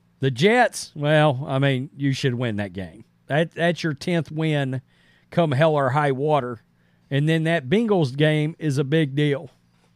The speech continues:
to end the season in Cincinnati. But if I had to wager, I'd say it's eleven and six or ten and seven for the,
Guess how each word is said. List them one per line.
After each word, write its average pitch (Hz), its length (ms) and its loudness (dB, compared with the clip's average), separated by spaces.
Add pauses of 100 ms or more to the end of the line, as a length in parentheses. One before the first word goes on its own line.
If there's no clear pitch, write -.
(680)
to 160 280 2
end 170 300 2
the 156 100 2
season 143 560 0 (200)
in 226 400 0 (120)
Cincinnati. 185 920 -2 (1200)
But 156 320 2
if 165 200 -6
I 233 180 0
had 233 280 0
to 208 140 0
wager, 214 720 0
I'd 190 220 0
say 220 260 2
it's 196 180 0
eleven 190 400 0
and 196 180 -4
six 185 540 -4 (1120)
or 165 160 4
ten 196 260 0
and 165 180 0
seven 147 440 0
for 135 160 -8
the, 135 320 0